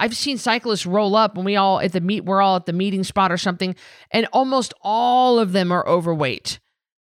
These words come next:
And guys, I used to burn five thousand calories on a hundred mile ride. Five thousand calories. But I was still fat.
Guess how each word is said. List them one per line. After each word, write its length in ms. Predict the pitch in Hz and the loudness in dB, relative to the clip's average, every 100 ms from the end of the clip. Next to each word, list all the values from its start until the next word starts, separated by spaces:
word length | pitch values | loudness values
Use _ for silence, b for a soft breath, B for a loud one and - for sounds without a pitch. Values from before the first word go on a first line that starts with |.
| _ _ - | _ _ -4
And 200 | 269 247 | 0 0
guys, 320 | 277 294 226 - | 0 0 -2 -2
I 80 | 294 | 0
used 240 | 339 - | 0 -2
to 60 | 220 | -2
burn 300 | 254 233 196 | 0 0 -2
five 540 | - 254 269 269 233 | -2 2 2 0 -4
thousand 800 | - - 240 247 254 214 240 233 | -14 -4 0 2 2 0 -2 -2
calories 640 | 190 208 208 196 160 165 - | -2 2 2 2 0 -2 -2
on 140 | 185 | -2
a 80 | 175 | -2
hundred 400 | - 208 202 196 | -2 -2 0 -2
mile 320 | 185 180 170 | 0 2 2
ride. 380 | 165 151 143 135 | 2 2 2 -2
Five 580 | - 220 226 214 208 202 | -6 0 2 2 0 -6
thousand 680 | - 190 196 202 196 202 196 | -6 0 0 0 -2 -6 -6
calories. 680 | 185 185 180 147 90 - - b b b b b _ _ _ | 0 2 4 2 -2 -8 -12 b b b b b _ _ _
But 140 | - 220 | 0 2
I 60 | |
was 140 | 214 208 | 2 0
still 260 | - 277 | 0 -2
fat. 340 | 220 180 151 | 2 0 0